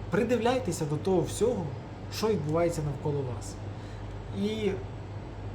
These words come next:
коли ви об'єднуєтеся в ті кооперативи, ви подумайте, для чого воно вам. Тому що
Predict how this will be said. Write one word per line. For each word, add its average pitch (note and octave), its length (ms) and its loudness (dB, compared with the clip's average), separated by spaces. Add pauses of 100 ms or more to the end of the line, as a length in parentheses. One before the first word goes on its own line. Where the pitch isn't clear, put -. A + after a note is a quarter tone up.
(880)
коли A3+ 240 8
ви F#3+ 140 6
об'єднуєтеся E3+ 680 4
в D3+ 40 -4
ті G3 180 0
кооперативи, E3 680 4
ви E3 180 4
подумайте, E3+ 480 0
для D3 160 0
чого D#3 400 2
воно C3+ 160 0 (100)
вам. C3+ 140 -2 (1300)
Тому C4+ 180 2
що G#3 340 6